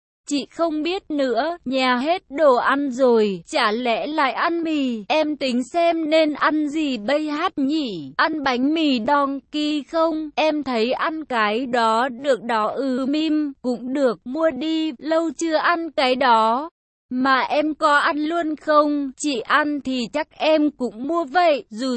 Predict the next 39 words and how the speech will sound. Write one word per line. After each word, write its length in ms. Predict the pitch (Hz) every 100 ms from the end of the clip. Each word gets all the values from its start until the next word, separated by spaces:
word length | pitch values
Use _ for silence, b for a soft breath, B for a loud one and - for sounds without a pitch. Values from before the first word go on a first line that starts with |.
| 214
sao 200 | 311 311
một 300 | 302 285 -
cái 260 | 233 220 233
cũng 320 | - 269 254
chả 260 | 359 311 220
thấm 320 | 220 214 240
gì, 460 | 220 262 254 233 196
tí 220 | 269 254
về 300 | 269 349 285
nhà 280 | 220 233 226
ăn 340 | 202 269 311 311
thêm 300 | 320 311 311
cơm. 500 | 339 320 320 294 277
Chị 200 | - 277 -
cười 300 | 277 277 254
hi 260 | 262 359 339
hi, 440 | 330 330 320 294 - -
xe 180 | 339 320
lượn 300 | 302 277 247
lờ 340 | 233 262 226 202
đến 340 | 233 247 254
quán 280 | 269 240 240
mà 260 | 302 320 247 -
tôi 160 | 320 311
thích 280 | 370 403
nhất, 240 | 359 370 403
mua 300 | 269 302 320
hai 340 | 320 320 330 320 -
cái 240 | 269 240
bánh. 480 | 240 269 247 262 302 381
Hồi 320 | 269 269 240
năm 340 | 233 294 294 294
đó, 560 | 269 240 233 247 311 359 _ _ _ 214
bánh 260 | 220 226 269
này 300 | 285 233 220
công 260 | 311 320 294
nhận 220 | 285 254
ngon, 500 | 254 302 302 302 294 -
giờ 320 | 240 294